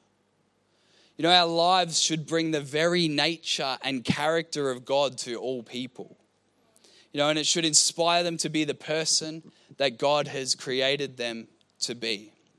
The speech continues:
You know, maybe you hear this morning that you could be that someone, but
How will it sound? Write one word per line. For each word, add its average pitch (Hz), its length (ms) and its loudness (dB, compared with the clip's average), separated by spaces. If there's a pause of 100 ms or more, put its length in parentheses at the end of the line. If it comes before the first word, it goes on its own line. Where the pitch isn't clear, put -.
(2250)
You 139 80 -8
know, 151 120 2
maybe 180 280 6
you 170 220 0
hear 165 400 2 (420)
this - 260 6
morning 185 340 4
that 156 60 2
you 180 140 2
could 160 180 0
be 165 180 2
that 156 200 0
someone, 175 540 2
but 147 320 -2